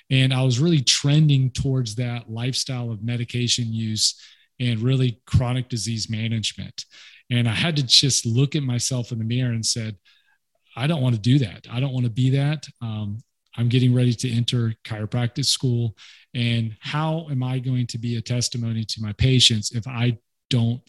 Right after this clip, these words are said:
live that lifestyle myself? And so I started cleaning up my act. I started, uh, implementing some lifestyle changes,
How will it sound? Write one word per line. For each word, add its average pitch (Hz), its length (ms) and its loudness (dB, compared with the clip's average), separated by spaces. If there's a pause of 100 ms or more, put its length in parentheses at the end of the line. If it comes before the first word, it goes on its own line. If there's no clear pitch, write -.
live 113 240 0
that 110 200 -6
lifestyle 107 460 -6
myself? 95 580 -6 (460)
And 127 80 4
so 220 140 6
I 220 60 0
started 202 320 2
cleaning 180 360 4
up 165 180 0
my 131 140 -2
act. 120 320 -6
I 113 60 -8
started, 123 480 -2 (360)
uh, 117 260 -2
implementing 143 580 4
some 120 280 -2
lifestyle 123 480 -2
changes, 117 640 -4